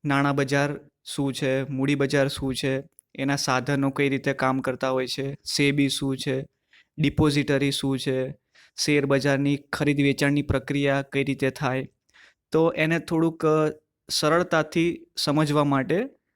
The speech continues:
ખાસ આ વીડિયો સિરીઝ બનાવી છે, જેમાં જે આ ચેપ્ટરને રિલેટેડ જે ડિફિકલ્ટ પોઇન્ટ છે એને સરળ ભાષામાં સમજાવવાનો પ્રયત્ન કરેલો છે.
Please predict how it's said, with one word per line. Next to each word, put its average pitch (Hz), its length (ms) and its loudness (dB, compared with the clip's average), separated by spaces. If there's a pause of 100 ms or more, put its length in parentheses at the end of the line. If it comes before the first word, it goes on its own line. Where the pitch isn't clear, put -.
(500)
ખાસ 156 340 2 (100)
આ 147 80 2
વીડિયો 143 320 2
સિરીઝ 143 360 0
બનાવી 131 340 2
છે, 165 160 0 (640)
જેમાં 156 600 2 (140)
જે 160 500 0 (300)
આ 147 180 4
ચેપ્ટરને 170 580 0
રિલેટેડ 156 460 2
જે 160 140 0
ડિફિકલ્ટ 185 680 0
પોઇન્ટ 135 400 0
છે 165 180 0 (580)
એને 165 460 0
સરળ 170 540 2
ભાષામાં 165 800 0 (420)
સમજાવવાનો 151 640 4
પ્રયત્ન 147 460 2 (180)
કરેલો 131 360 2
છે. 120 260 -8